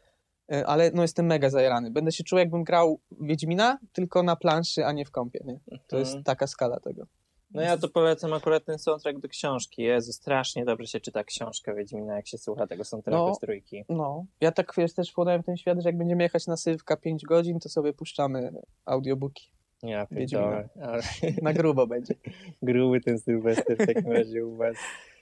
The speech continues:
Speaker 1: No ja normalnie miecz biorę, przebranie się, <laughs> i będziemy na
Speaker 2: Ty,
Speaker 1: strzygi
Speaker 2: a
Speaker 1: polować.
Speaker 2: widziałem, wiesz co, bo już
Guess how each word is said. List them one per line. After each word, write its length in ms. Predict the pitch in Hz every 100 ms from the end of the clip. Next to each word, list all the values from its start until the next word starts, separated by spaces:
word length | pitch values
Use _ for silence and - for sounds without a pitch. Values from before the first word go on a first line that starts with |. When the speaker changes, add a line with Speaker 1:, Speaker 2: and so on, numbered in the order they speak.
| _ -
Speaker 1:
No 60 | 135
ja 160 | 151 170
normalnie 400 | 180 185 175 170
miecz 240 | 165 156
biorę, 300 | 143 156 160
przebranie 520 | - 143 147 156 302
się, 180 | - 196 196
<laughs> 0 |
i 340 | - - 185
będziemy 300 | 160 175 180
na 80 | 170
Speaker 2:
Ty, 120 | 156
Speaker 1:
strzygi 240 | 151 135 143
Speaker 2:
a 80 |
Speaker 1:
polować. 300 | 143 151 147 156
Speaker 2:
widziałem, 220 | 156 147
wiesz 120 | 156
co, 220 | - 156
bo 120 | 151
już 180 | 151 -